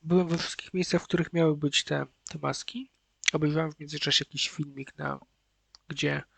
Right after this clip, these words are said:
ktoś o-, odkrywał. I byłem w tych samych miejscach, wszystko zebrane i niestety nie mogę dobić do dwudziestu, ale pewnie to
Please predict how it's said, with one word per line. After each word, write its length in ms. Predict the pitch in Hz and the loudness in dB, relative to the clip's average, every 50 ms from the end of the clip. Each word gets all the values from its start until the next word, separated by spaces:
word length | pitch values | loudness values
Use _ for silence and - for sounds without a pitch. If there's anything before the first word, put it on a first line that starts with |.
| _ _ | _ _
ktoś 280 | - - - 143 - 156 | -8 -6 -4 -2 0 0
o-, 200 | 151 139 - - | 0 0 -2 -4
odkrywał. 600 | 147 143 - - - 156 143 139 170 208 233 - _ _ _ _ _ _ _ _ _ _ _ _ _ _ _ _ _ _ _ _ _ - - - | -6 -6 -6 -2 2 4 6 8 8 6 6 2 _ _ _ _ _ _ _ _ _ _ _ _ _ _ _ _ _ _ _ _ _ -14 -12 -8
I 60 | 147 | -4
byłem 140 | 147 160 151 | -4 -4 -2
w 40 | - | -2
tych 160 | - 147 - | -2 0 2
samych 280 | - 165 160 151 143 - | 2 2 2 0 -4 -4
miejscach, 300 | 151 147 - - - - | -6 -4 -2 -2 -2 -2
wszystko 280 | - 147 - - 156 | -4 -6 -2 -2 0
zebrane 460 | 139 143 139 139 143 135 135 135 - | 0 0 0 0 0 0 0 -2 -4
i 220 | - 147 147 143 - - | -6 -6 -8 -10 -12 -14
niestety 260 | 131 - - 135 - - | -14 -14 -14 -14 -16 -20
nie 80 | 135 127 | -10 -10
mogę 180 | 123 127 131 131 | -8 -8 -6 -8
dobić 320 | - 131 131 - 135 131 | -8 -8 -8 -10 -12 -12
do 100 | 131 - | -10 -12
dwudziestu, 480 | 67 - - - 87 - - - 87 - - - - - - - - - - | -12 -10 -6 -4 -4 -4 -4 -8 -12 -12 -14 -20 -20 -20 -20 -18 -12 -4 0
ale 160 | - 214 175 | 4 4 4
pewnie 300 | - - 143 143 135 135 | 4 4 0 -4 -4 -8
to 220 | - - 131 135 | -8 -8 -8 -8